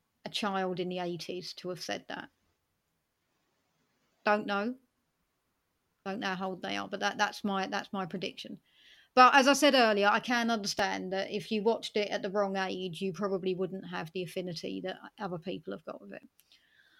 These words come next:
At Nerd versus World, another podcast we recommend, says, "Goonies is the ultimate feel-good, rite of passage movie from the eighties. It's every boy's own adventure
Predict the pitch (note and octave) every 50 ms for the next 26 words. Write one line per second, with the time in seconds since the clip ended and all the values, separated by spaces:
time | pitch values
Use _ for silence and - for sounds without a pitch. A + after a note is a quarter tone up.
0 | _ _ _ _ _ _ _ _ _ _ _ _ _ _ A#3+ B3+ B3+ - - -
1 | _ - A#3 A#3 B3 B3 A#3 A#3 A3+ F#3 F#3 A#3 A3+ A3 G#3+ G#3 G#3+ - A3 G#3+
2 | G3 D#3+ - A3 G#3+ A3 B3+ D4 E4 D4 - - _ _ _ - G#3 G#3 G#3 G#3
3 | F#3 G3+ - - A3 G#3 G#3 - G#3+ G3+ G3 F#3 - G#3+ F#3+ G3+ G3 G3+ - G3+
4 | G#3 A3 B3 C4+ D4+ D#4+ D4 - _ _ _ _ _ _ _ _ _ _ - -
5 | - A3+ A3 G#3+ G#3+ G#3+ F3 - - - - C4 C4+ C#4 C4+ B3+ C4+ C4 B3+ B3+
6 | - A3 G3+ E3 - A#3 A3+ - C4 B3+ C4 B3+ - A3 A3+ G#3 G3+ - - -
7 | - B3 A3+ A3+ G#3+ F#3 A3 G#3+ G#3+ G#3 G#3 - - G3+ G#3 A3 A3 A3 - -
8 | A3+ - - - - G#3 G3+ - - G#3 F#3 - - G3+ G3+ G3+ G3 F#3 F#3+ G3+
9 | F3+ - G#3 F#3+ F#3+ G3 F#3+ F#3 F#3 F3+ F#3+ E3+ - F#3+ G3 F#3+ G3 - - -
10 | - - A3 A3 - - - - C4 C4 C4 C4 A#3+ A#3 G3+ - G#3+ G3+ G3+ G3
11 | F#3+ F3+ G3+ G3 G3 G3 F#3+ F#3+ F#3+ G3 - F#3+ F3 D#3+ - G#3+ G#3+ A3 - -
12 | - A3 G#3 G#3 G#3